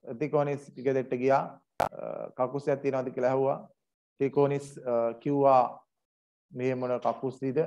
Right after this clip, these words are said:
ඔන්න ඔතනින් පාත් වෙන්න" කියලා. එහෙම කියලා වතුර පැන් ටික ගෙනත් දෙන්න කිව්වලු. අපි, අ, කවුද අපේ ගුණ ඉන්ස්පෙක්ටර් නමත් ලියාගෙන ගියා. "ඔහොම ලියන්න පුළුවන්, ප්‍රශ්නයක් නෑ. නඩු දාන්න. ගුණ ඉන්ස්පෙක්ටර්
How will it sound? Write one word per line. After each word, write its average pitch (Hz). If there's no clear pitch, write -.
ඔන්න 123
ඔතනින් 123
පාත් 117
වෙන්න" 127
කියලා. 131
එහෙම 127
කියලා 131
වතුර 113
පැන් 120
ටික 123
ගෙනත් 113
දෙන්න 123
කිව්වලු. 131
අපි, 131
අ, 120
කවුද 127
අපේ 123
ගුණ 127
ඉන්ස්පෙක්ටර් 135
නමත් 127
ලියාගෙන 135
ගියා. 196
"ඔහොම 117
ලියන්න 117
පුළුවන්, 160
ප්‍රශ්නයක් 113
නෑ. 127
නඩු 113
දාන්න. 160
ගුණ 110
ඉන්ස්පෙක්ටර් 117